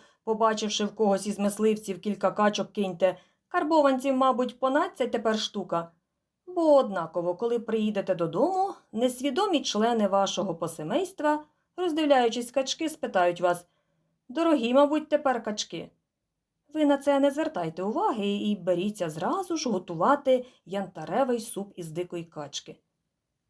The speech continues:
Найперше і найголовніше — обскупти качку.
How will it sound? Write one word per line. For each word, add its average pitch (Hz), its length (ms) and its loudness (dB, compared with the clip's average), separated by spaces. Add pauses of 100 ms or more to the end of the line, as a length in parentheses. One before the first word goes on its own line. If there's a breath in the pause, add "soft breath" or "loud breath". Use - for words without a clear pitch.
(100)
Найперше 190 840 -4
і 214 300 -4
найголовніше — 170 840 -2 (600)
обскупти - 680 -8
качку. - 500 -14